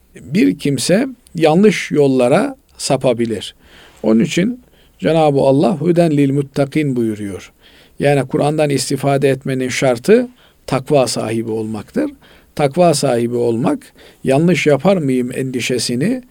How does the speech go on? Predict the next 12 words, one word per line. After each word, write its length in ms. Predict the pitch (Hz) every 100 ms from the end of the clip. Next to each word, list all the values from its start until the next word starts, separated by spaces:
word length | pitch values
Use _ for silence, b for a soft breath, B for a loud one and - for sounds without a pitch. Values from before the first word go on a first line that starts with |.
| b b
sonuna 480 | - - 147 170 175
kadar 340 | 135 120 117 113
taşımak 800 | - 127 127 135 147 220 - b b b b
ve 240 | 143 151 147
her 360 | 117 160 226
türlü 580 | 165 - 127 123 190 240 b b b -
riskli 540 | 127 151 - - 226
alandan 760 | - 127 120 117 131 233 269 - -
uzak 400 | 143 156 160 -
durmak 500 | 123 107 107 - - -
anlamına 540 | - 113 107 104 101
geliyor. 500 | 101 110 113 294 320